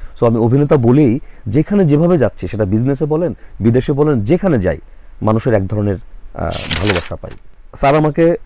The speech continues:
আমি নিজেও জানতাম না যে আমি এ-, এরকম টাইপের চরিত্র করতে পারি, এরকম প্যাটার্নের অ্যাক্টিং করতে পারি। স্যার সেটা আমাকে চোখ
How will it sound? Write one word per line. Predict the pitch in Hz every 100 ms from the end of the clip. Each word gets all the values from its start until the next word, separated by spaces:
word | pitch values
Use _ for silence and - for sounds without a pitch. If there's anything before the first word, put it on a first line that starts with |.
| -
আমি | - 127 139
নিজেও | 143 160
জানতাম | 139 123 120
না | 117
যে | 101
আমি | 98 101 -
এ-, | - - -
এরকম | 123 117 139
টাইপের | 131 95 - 90 - - - - -
চরিত্র | - 98 - 87
করতে | 101 - 92
পারি, | 87 73 - - - - - - - - -
এরকম | 110 110 123
প্যাটার্নের | 104 98 107 101
অ্যাক্টিং | 85 - 92
করতে | 85 - 85
পারি। | 87 85 - - - - - - - - - - - - -
স্যার | - 107
সেটা | 92 98 95
আমাকে | 90 92
চোখ | - 90